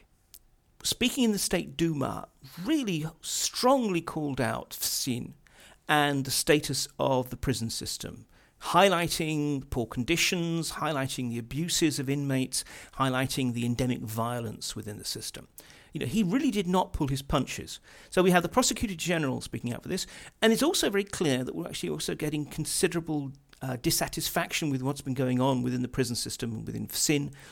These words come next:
from within the Interior Ministry. And again, it's not because necessarily they are, they are bleeding hearts.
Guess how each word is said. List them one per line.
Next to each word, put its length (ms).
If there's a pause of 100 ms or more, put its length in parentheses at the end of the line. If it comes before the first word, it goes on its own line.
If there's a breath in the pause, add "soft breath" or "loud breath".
(140 loud breath)
from 220
within 220
the 80
Interior 480
Ministry. 480 (260 loud breath)
And 100
again, 260 (220 loud breath)
it's 220
not 240
because 320
necessarily 640
they 200
are, 220
they 140
are 100
bleeding 380
hearts. 600